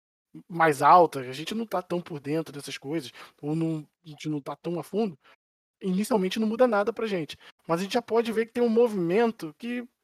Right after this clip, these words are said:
pode ser sinal pra outra coisa, entendeu? Ou o Docker se aprimora pra poder acompanhar a tendência e necessidade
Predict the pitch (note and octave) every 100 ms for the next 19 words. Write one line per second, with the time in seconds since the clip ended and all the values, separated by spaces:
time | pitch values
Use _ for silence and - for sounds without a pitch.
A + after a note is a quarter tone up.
0 | _ _ _ - A3+ A#3 A3+ C4 G#3+ A3
1 | A3+ A#3+ A3+ B3 - A3 F3 D3 C#3 G3
2 | - - _ _ D3 E3 E3 D#3+ E3+ D#3
3 | C#3 - D3+ D3 C3 D3+ F3+ D#3+ D3+ D3
4 | D3 D#3 D3+ D3 D3+ D3+ C#3+ C#3 D3+ D3
5 | C3+ C#3 C#3+ C#3+ - C3 C3+